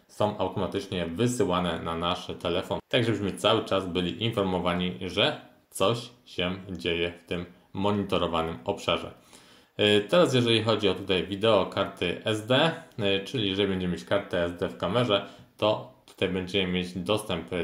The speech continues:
do tych nagrań właśnie, e, z karty micro S D. E, test sygnału, czyli sprawdzamy sobie, czy kamera jest w dobrej odległości od tego huba, który, e, sobie tutaj ustawiamy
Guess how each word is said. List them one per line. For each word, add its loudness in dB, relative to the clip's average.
do 2
tych -4
nagrań 0
właśnie, -6
e, -6
z -14
karty -4
micro -2
S -4
D. 4
E, 4
test -2
sygnału, 4
czyli -2
sprawdzamy 0
sobie, -2
czy 0
kamera 2
jest 0
w -8
dobrej 4
odległości -2
od -4
tego -2
huba, -2
który, 2
e, -2
sobie -2
tutaj -4
ustawiamy -2